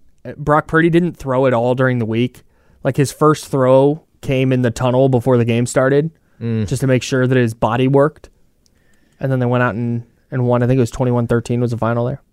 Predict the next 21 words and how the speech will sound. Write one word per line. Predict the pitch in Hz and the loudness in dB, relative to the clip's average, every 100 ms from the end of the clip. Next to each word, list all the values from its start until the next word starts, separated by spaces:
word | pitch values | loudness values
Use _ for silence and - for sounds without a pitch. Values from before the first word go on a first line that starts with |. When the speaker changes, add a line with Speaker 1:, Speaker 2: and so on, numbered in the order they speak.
| _ | _
Speaker 2:
It's | - | -8
not | 123 | -6
great. | 117 123 - _ _ _ | 2 2 2 _ _ _
Speaker 1:
It'd | 170 190 | 0 2
be | 202 | 4
the | 190 | 2
first | 220 220 | 0 0
time, | 214 196 | 0 -2
if | 156 | -2
the | |
Niners | 151 170 220 156 | -2 0 0 0
win | 131 135 151 175 180 - _ | 0 0 0 -2 -6 -10 _
tomorrow, | - 143 131 107 - - _ _ _ _ _ _ _ | 0 2 2 0 -6 -16 _ _ _ _ _ _ _
it'll | 160 160 | 0 2
be | 147 165 | 4 2
the | 147 143 | 2 0
first | - 165 220 - - | 0 2 2 0 -2
time | 170 165 151 147 143 _ _ | 0 2 0 -2 -4 _ _
in | 151 151 | -2 -2
franchise | 135 - 147 170 185 165 147 | -2 0 0 0 0 0 0
history | - - 165 - 127 107 120 | -2 -2 -2 -4 -8 -8 -10